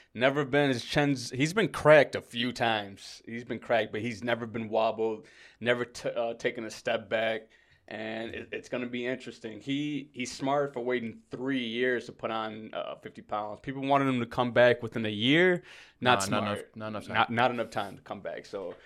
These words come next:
Speaker 1: everyone's complaining about it being too long. I, I think it's just
Speaker 2: He did it
Speaker 1: perfect.
Speaker 2: right.
Speaker 1: He did it right. Uh,
Speaker 2: He, he got bored in the, uh,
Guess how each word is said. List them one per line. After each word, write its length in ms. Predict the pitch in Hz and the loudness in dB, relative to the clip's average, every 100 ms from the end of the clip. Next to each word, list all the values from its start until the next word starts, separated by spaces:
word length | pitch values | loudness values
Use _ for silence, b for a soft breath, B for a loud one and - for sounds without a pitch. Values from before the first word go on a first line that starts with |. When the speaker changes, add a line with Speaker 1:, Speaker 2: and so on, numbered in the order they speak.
| b b b b _ | b b b b _
Speaker 1:
everyone's 380 | 117 117 135 131 | -8 -4 -4 -4
complaining 500 | 127 - 143 139 131 | -12 -4 -2 0 0
about 200 | 120 120 | 0 0
it 100 | 113 | 0
being 240 | 123 117 | -4 -4
too 180 | 117 123 | -8 -12
long. 600 | 117 120 120 123 120 120 | -6 -4 -2 -4 -6 -8
I, 220 | - 107 | -6 -6
I 20 | 107 | -6
think 200 | 120 107 | -10 -14
it's 80 | |
just 160 | - - - | -18 -14 -8
Speaker 2:
He 80 | |
did 160 | - 147 | -2 2
it 40 | 131 | 2
Speaker 1:
perfect. 40 | |
Speaker 2:
right. 240 | 139 196 160 - | 4 2 0 -8
Speaker 1:
He 80 | - | -14
did 100 | 107 | -8
it 60 | 107 | -4
right. 320 | 104 104 101 b b b b b | -2 -4 -6 b b b b b
Uh, 120 | - 107 | -10 -4
Speaker 2:
He, 120 | 160 | -2
he 220 | 170 156 | 0 6
got 200 | 180 151 | 8 10
bored 280 | 135 185 180 | 10 8 8
in 240 | 165 160 | 4 0
the, 240 | 156 156 156 | 2 6 8
uh, 320 | 151 151 143 | 10 8 6